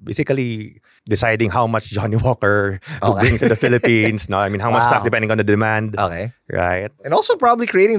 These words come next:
Speaker 2: the demand, no? Is, is that something that you also had to make sure that, you know, 'cause again, uh, you have, you have all the supply. You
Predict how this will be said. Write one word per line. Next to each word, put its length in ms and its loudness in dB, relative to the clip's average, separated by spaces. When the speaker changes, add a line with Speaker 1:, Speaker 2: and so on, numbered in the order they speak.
Speaker 2:
the 80 2
demand, 400 0
no? 160 -14
Is, 160 -6
is 160 -6
that 240 0
something 400 -6
that 160 -6
you 160 0
also 240 0
had 240 -2
to 20 -6
make 220 -10
sure 160 -6
that, 160 -10
you 160 -10
know, 160 -6
'cause 80 0
again, 400 0
uh, 240 4
you 160 4
have, 80 -4
you 160 2
have 160 -2
all 160 4
the 80 2
supply. 480 0
You 80 -2